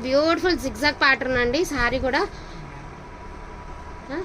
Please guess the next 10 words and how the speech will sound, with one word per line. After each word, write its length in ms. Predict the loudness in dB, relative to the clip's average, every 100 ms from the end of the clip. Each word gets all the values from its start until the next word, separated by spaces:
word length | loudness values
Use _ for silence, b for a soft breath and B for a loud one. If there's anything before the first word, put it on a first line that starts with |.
| -8 -12 -12 -12 -12 -10 -10 -8 -8 -6 -6 -6 -6 -6 -8 -8 -8 -8 -8 -6 -6 -6 -8 -8 -8 -10 -10 -10 -10 -8 -8 -8 -8 -8 -4
పట్టు 240 | -4 -2 0
శారీ 220 | 2 4 4
ఉన్నట్టుంది 440 | 2 2 0 0 0
అసలు, 180 | -2 0 0
ఎంత 240 | 0 -2 0 2
బాగుందో 360 | 2 2 0 -4 -8 -12 -10 -8
అసలు. 180 | -4 0
మిస్టేక్ 400 | 0 0 -2 0 2 2
ఇదిగోండి, 320 | 2 2 2
ఇది 100 | 0